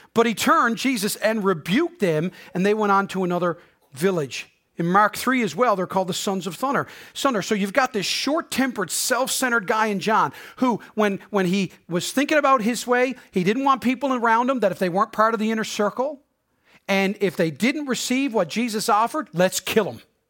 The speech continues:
Let's just get rid of them." He is ill, not patient. He's quick-tempered. See, he was moral, but a sinner. You see, this fisherman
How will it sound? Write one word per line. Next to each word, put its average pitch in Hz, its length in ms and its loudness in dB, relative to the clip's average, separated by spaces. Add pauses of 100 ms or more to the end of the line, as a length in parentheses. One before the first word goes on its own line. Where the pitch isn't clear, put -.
(360)
Let's 208 160 -2
just 240 160 -6
get 226 140 0
rid 190 160 0
of 160 60 -2
them." - 160 -6 (1040)
He 214 220 0
is - 260 -4 (580)
ill, 185 200 -2
not 165 240 0
patient. 190 600 -4 (520)
He's - 200 -8
quick-tempered. 240 800 -4 (1200)
See, 180 440 -6 (240)
he 175 160 -4
was 160 200 -4
moral, 170 560 -2 (680)
but 151 220 -4
a 156 40 -6
sinner. 156 500 -12 (1700)
You 185 60 -8
see, 202 160 -2
this 180 200 -2
fisherman 208 560 -2